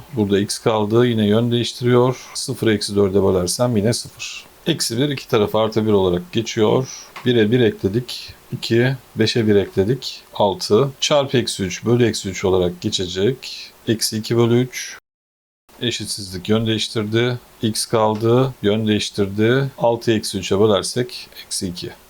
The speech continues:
Artı bir eksi olarak geçiyor. Üçten bir çıktı. İki, birden bir çıktı.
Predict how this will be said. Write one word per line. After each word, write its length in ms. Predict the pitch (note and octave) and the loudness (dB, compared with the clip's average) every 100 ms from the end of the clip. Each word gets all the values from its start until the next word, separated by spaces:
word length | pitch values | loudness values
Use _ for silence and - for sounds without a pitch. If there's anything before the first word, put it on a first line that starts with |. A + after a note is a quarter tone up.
| - - | -8 0
Artı 360 | C3 B2 B2+ | 0 0 0
bir 100 | A#2 | 2
eksi 280 | G#2+ G#2+ - | 2 0 2
olarak 380 | A#2 G#2+ G#2 - | 4 4 2 -2
geçiyor. 840 | A2 - A2+ A2+ A#2 B2+ - - - - | -2 0 2 4 2 0 -8 -18 -20 -10
Üçten 460 | B2 - B2+ A#2 A#2 | -8 -4 0 0 4
bir 180 | B2 A#2+ | 2 2
çıktı. 680 | - - - B2 C3 C#3 B2+ - | -8 -8 -2 2 2 0 -4 -10
İki, 460 | A2+ - A2+ A#2+ B2+ - - | -8 -2 2 2 0 -6 -2
birden 420 | A2+ A2+ B2 A#2+ G#2 | 2 4 2 2 2
bir 140 | G2 | 2
çıktı. 560 | - - - C3 D#3 | -2 -8 -2 2 2